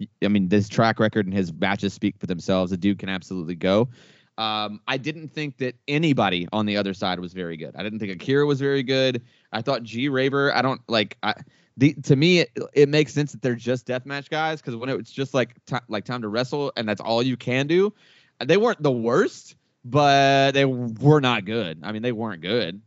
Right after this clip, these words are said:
at all. Um, so, yeah, I don't know. I just, I like A J a lot. I like Manser.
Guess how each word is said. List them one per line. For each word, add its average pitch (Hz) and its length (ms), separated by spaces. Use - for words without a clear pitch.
at 92 160
all. 87 320
Um, 98 640
so, 113 600
yeah, 151 180
I 170 80
don't 156 80
know. 104 120
I 185 60
just, 226 280
I 208 80
like 262 220
A 180 120
J 202 140
a 196 80
lot. 190 260
I 151 60
like 170 160
Manser. 165 540